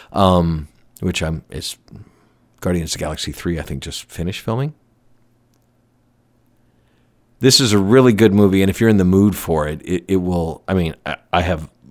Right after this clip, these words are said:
really nothing bad to say about the movie. It's two hours long, and it's, it's a little slow paced, but it's deliberately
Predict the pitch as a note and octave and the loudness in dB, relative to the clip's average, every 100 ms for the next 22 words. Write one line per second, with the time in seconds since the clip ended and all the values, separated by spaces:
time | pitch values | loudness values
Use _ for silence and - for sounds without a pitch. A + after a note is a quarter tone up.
0 | _ _ _ _ G#2+ C3 A#2+ G2 A#2 G#2 | _ _ _ _ 2 4 4 4 2 2
1 | F2+ - F#2 B2 F#2+ F2 - G#2+ C3+ D2+ | -2 0 2 2 0 -4 -2 0 -2 -4
2 | - C#2 C2+ A#1+ - _ _ G#2 F#2 - | -12 -14 -16 -16 -20 _ _ -6 -4 4
3 | C#3 B2+ G2+ F2+ F2 F#2 G#2 F2+ D#2+ - | 6 6 4 2 2 2 2 -2 -4 -10
4 | - - - - - G2+ F#2+ G2+ G2+ - | -14 -20 -20 -6 0 2 4 2 2 2
5 | G2+ - F2+ F2 - G2+ F#2 F2+ - - | 0 2 0 0 0 0 0 -2 -6 -2
6 | A2 G#2+ C3 B2+ - - - - | 0 4 2 2 -4 -8 -14 -16